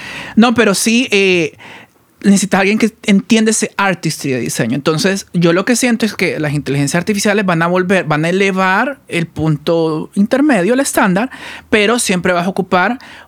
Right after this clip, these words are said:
un tipo de creatividad, si realmente querés innovar, que muy probablemente, eh, todavía no tenga las inte-, inteligencias artificiales. Es como aquel meme de iRobot que le, que le dice como,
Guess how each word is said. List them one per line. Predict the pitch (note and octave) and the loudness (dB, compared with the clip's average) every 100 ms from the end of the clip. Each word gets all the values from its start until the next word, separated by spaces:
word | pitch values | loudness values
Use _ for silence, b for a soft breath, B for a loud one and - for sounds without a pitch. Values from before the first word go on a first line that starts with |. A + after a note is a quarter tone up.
| _ | _
un | E3+ E3 E3+ E3+ | -2 2 0 0
tipo | - G#3+ F#3+ D#3+ | -2 0 2 0
de | D3+ | 2
creatividad, | D#3 - D#3 G3 F3 | -2 -2 0 2 2
si | D3+ | 0
realmente | C#3+ F3 F3+ D#3+ | 0 0 0 0
querés | C#3 C#3+ | 0 0
innovar, | E3 F#3 G#3+ G#3 C4+ - B B B | 0 2 2 0 -2 -10 B B B
que | - F#3+ G3+ - | -2 0 0 0
muy | F3 F3 E3+ D#3+ | 2 2 2 0
probablemente, | E3+ E3 E3 G3 C4 G#3 F3+ B3 - _ B B B - | 0 0 2 2 2 2 0 -2 -4 _ B B B -2
eh, | F#3+ F3 E3 D#3 C#3+ _ - | 0 2 2 0 -2 _ -2
todavía | D#3+ F#3+ A#3+ F#3+ G3+ | 2 2 2 0 0
no | E3+ | -2
tenga | - D3+ | 0 -2
las | D3+ D3+ | 0 -2
inte-, | C#3 D3 C#3+ D#3+ | -2 -4 -4 -2
inteligencias | E3 E3 D#3 D3 D3+ | 0 0 0 0 0
artificiales. | C#3 F3 D3 F#3+ E3+ D3+ | -2 -4 -4 -2 0 0
Es | |
como | - E3 | 0 0
aquel | - E3 | 0 2
meme | D#3+ F3 F3+ F3 | 2 4 2 2
de | D#3+ D3 C#3 B2+ A2 - - D#3+ | 2 2 0 0 -2 -6 -4 -2
iRobot | D#3 E3+ F#3 F3 D#3 | 0 2 2 2 0
que | - | -2
le, | D3 C3+ | -2 -2
que | B2 F3+ | -4 -2
le | - | 0
dice | D3 D#3+ | 0 0
como, | F3 F#3 D3+ | 2 2 2